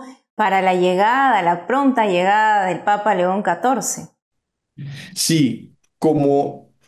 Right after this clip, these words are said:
Speaker 2: toda visita, como todo momento fuerte en nuestra vida, eh, lo que uno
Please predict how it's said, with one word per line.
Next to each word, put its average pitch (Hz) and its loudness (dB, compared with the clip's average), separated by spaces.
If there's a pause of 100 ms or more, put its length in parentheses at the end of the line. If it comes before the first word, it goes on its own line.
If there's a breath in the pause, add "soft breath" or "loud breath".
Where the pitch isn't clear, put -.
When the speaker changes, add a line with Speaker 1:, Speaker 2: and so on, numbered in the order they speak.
Speaker 2:
toda 165 2
visita, 170 -2
como 135 -2 (320)
todo 160 2
momento 139 0
fuerte 165 0
en 143 2
nuestra 131 0
vida, 160 0 (480 soft breath)
eh, - 0
lo 135 4
que 139 0
uno 151 0